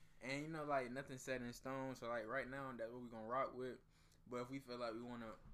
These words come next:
revert back to Clumsy Jewelers, then we gonna do that. 'Cause we, G and I, we discussed this over, like, span of, like, a couple weeks. We was talking about how, like, all right, since we created on the Instagram page and it was already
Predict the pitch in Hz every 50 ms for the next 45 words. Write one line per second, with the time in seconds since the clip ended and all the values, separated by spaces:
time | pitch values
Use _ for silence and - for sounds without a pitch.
0 | - - 117 113 - - 127 131 117 107 110 127 131 127 - - - - - -
1 | - - - - - - - 113 - - 117 117 113 113 110 117 127 131 127 117
2 | 110 113 113 113 113 113 107 107 107 107 107 127 135 113 107 - - - - -
3 | - - - - - 143 135 127 131 160 196 185 156 - - - - - - -
4 | - - - - - - 110 117 127 135 131 135 143 143 143 165 190 170 - -
5 | - 127 135 139 139 127 123 127 120 117 113 113 110 107 107 107 107 - - -
6 | - - - - - - - - - 120 120 123 120 117 117 110 117 113 - -
7 | - - 139 127 - - 110 107 123 131 127 113 - - - - - - - -
8 | - - - - 123 123 120 117 - - 123 120 120 123 117 117 113 107 110 110
9 | 107 104 107 117 117 110 110 107 104 107 107 104 101 98 - - - 107 104 101
10 | 101 101 98 - - 120 110 - 120 123 120 - - 120 120 113 113 113 113 110
11 | 107 - - 104 107 104 101 101 - - 117 135 131 120 113 113 107 104 101 101
12 | - 113 107 101 101 101 98 98 - 104 107 110 113 110 107 113 110 110 110 107
13 | 104